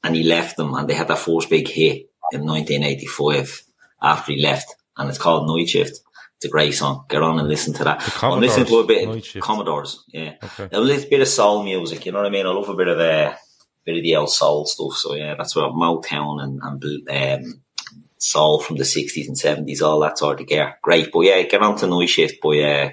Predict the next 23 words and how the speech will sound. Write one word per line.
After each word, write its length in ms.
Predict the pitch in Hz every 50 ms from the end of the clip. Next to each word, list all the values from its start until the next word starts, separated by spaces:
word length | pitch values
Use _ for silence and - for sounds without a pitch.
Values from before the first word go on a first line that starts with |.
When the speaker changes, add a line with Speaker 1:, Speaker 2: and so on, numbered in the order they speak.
| - -
Speaker 1:
the 80 | -
Commodores. 540 | - - 73 73 76 73 71 67 65 - -
Great 280 | - - - - - -
song. 180 | - - - -
Speaker 2:
There 120 | 107 92
you 100 | 85 85
go. 180 | 90 101 113 101 - _ _ _
Yeah, 200 | 101 101 113 117 113 - - - - - - _ _
good 80 | 101 -
stuff. 400 | - - 113 110 113 - - - _ _ _ - - - - - _ _ _
Um, 380 | - 107 107 107 104 104 104 - -
Arsenal 360 | - 131 143 143 - - 120
for 160 | - 123 120
Life 220 | 117 120 120 113 -
says, 180 | - 117 101
"We've 140 | 104 107 101
had 120 | 113 120 110
a 40 | 101
better 240 | 113 127 - 107
transfer 460 | 110 - - 117 120 120 - - 110 104
window 260 | 104 104 104 104 98
than 160 | 92 92 95
you." 160 | 98 101 95